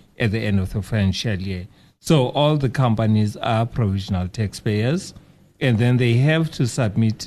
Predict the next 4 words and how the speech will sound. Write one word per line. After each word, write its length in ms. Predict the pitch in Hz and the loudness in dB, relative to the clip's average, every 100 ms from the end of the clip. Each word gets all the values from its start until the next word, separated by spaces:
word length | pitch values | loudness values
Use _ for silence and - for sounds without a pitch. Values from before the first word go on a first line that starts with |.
| 135 | -4
their 560 | 113 110 117 120 123 - - - - | 0 2 2 2 0 -4 -16 -20 -4
provisional 560 | 160 127 113 120 120 107 | 0 2 2 4 2 2
tax 360 | 139 147 - | 0 -2 -2
returns 640 | 131 117 - 160 190 202 | 0 0 0 2 2 0